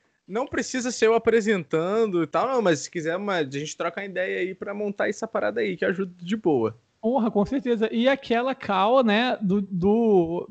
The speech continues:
Speaker 2: do O B S que tá aí, tamo devendo, né, mano?
Speaker 1: Tá, tá de-, devendo, mas a gente também tá indo devagar, então tá tranquilo.
Speaker 2: É, é, um ano de O B S, ó, que eu vou te passar em um dia, tá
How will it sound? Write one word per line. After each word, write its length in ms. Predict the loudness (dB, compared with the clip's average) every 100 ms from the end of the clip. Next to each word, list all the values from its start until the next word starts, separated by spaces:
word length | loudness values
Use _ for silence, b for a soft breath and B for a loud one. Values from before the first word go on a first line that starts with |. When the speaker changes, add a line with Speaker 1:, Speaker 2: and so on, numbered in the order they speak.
| -14
Speaker 2:
do 300 | -8 4 6
O 80 | 8
B 100 | 6
S 380 | 6 4 0
que 100 | -6
tá 180 | -6 -2
aí, 140 | 0 2
tamo 240 | 4 4
devendo, 540 | 6 6 8 8 6
né, 140 | 6 6
mano? 360 | 6 4 2
Speaker 1:
Tá, 160 | 2 2
tá 220 | 6 4
de-, 240 | 6 4 4
devendo, 420 | 2 4 4 4
mas 200 | 2 4
a 80 | 4
gente 240 | 4 2
também 240 | 4 4
tá 180 | 4 4
indo 240 | 2 0 0
devagar, 540 | 2 2 2 2 -2
então 260 | -2 -6 -6
tá 80 |
tranquilo. 400 | -6 -8 -4 0
Speaker 2:
É, 380 | 2 4 4 4 2
é, 100 | 2
um 240 | 2 4
ano 260 | 4 6 4
de 140 | 6
O 20 | 4
B 60 | 6
S, 580 | 6 6 4 2 0 2
ó, 160 | 2
que 120 | 0 -4
eu 40 |
vou 120 | -6
te 160 | -8 -10
passar 500 | -8 -6 -6 -6 -2
em 160 | 2
um 160 | 2 4
dia, 400 | 4 6 8
tá 80 | 6